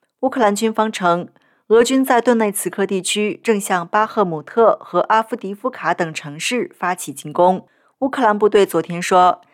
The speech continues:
他们已击退俄军对乌东顿内茨克和卢甘斯克两个地区约十个定居点的攻击，包括巴赫姆特市附近。周一晚上，前国防部长阿什顿·卡特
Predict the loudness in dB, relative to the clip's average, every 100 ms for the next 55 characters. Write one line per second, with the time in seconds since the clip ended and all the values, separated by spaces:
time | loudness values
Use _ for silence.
0 | _ _ -4 2 2 2 -2 -6 -6 -2
1 | 2 2 2 2 2 2 -2 0 2 2
2 | 0 -2 2 0 0 -2 -2 -4 -8 -10
3 | 0 2 2 0 -2 0 0 -2 -2 -8
4 | -6 2 2 2 0 -2 -4 -8 -6 -4
5 | -4 -4 -6 _ -6 -2 0 0 -2 2
6 | 4 2 0 -4 -6 -4 -4 -4 -6 -6
7 | -6 -6 -6 -8 _ _ _ 2 2 2
8 | 4 4 4 0 2 2 0 0 -4 -4
9 | -2 -2 -4 -4 -4 -6 -8 -12 _ _
10 | _ _ _ _ _ _ _ _ _ _
11 | _ _ -4 0 2 2 0 0 0 0
12 | 0 -6 -8 0 0 4 2 2 0 0
13 | 0 0 -2 0 -2 -2 0 0 0 -8
14 | -8 -2 4 4